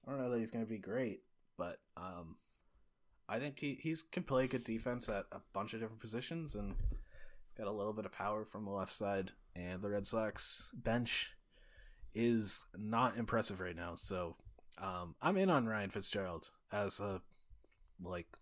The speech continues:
last person on a major league bench for a couple of years, um, which,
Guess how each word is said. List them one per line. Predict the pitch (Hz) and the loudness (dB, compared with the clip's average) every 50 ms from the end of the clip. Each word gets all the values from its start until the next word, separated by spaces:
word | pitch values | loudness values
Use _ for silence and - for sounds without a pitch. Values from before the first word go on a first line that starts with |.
| - - | -8 -4
last | - 90 95 98 - - - | 0 0 2 2 0 0 4
person | - 107 101 98 - 98 92 | 6 6 6 6 4 0 -2
on | 90 90 | -2 -2
a | |
major | 87 90 87 85 87 | -2 -4 -4 -4 -4
league | 87 87 85 80 | -4 -6 -6 -6
bench | - - 73 147 - - - - | -8 -8 -6 -6 -6 -6 -6 -6
for | - 85 80 76 71 - - - | -6 -6 -6 -6 -8 -8 -8 -10
a | - | -8
couple | - - - - 82 73 | -6 -4 0 0 0 0
of | 73 - | 0 -4
years, | 62 65 64 - - - - - _ - - | -6 -6 -4 -2 -2 -4 -4 -6 _ -14 -10
um, | - - - - - - | -8 -8 -6 -8 -8 -8
which, | - - 95 87 - - - - | -6 -6 -4 -4 -2 -4 -4 -4